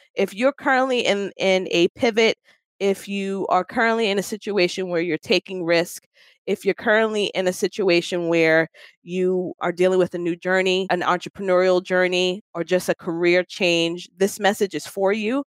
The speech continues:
and for you to know that sometimes it's okay in the process of trying to quantify and measure your goals. Those are important,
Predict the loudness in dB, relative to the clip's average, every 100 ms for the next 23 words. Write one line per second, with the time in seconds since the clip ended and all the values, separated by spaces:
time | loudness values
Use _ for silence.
0 | -4 -4 0 -2 0 -2 -2 -4 0 4
1 | 4 4 0 0 -4 -2 0 2 0 -2
2 | -8 -10 -6 -10 -4 0 2 2 0 -6
3 | -12 -6 -6 -2 -2 0 -2 -2 0 2
4 | 2 0 _ _ -4 0 0 -2 -6 0
5 | 0 -2 -6 0 2 2 0 -4 -6 0
6 | 0 2 2 2 2 -2 -2 0 2 2
7 | -2 -4 -4 0 0 0 0 0 0 -4